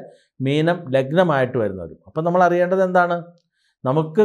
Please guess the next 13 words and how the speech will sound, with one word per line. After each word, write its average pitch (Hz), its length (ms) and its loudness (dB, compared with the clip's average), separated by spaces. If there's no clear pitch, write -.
കൊടുങ്കാറ്റും 185 640 0
പേമാരിയും 185 580 4
എല്ലാം 180 320 4
വരുന്നുണ്ടെങ്കിലും 180 720 2
അതിനെ 185 260 2
ചെറുക്കുവാനുള്ള 214 1120 4
സാഹചര്യങ്ങൾ 151 600 0
കൂടി 143 200 -2
ഈശ്വരൻ 143 460 -2
ഒരുക്കിയിട്ടുണ്ട്. 127 760 -2
അപ്പോൾ 113 220 -8
ആ 139 40 0
ഒരു 180 120 2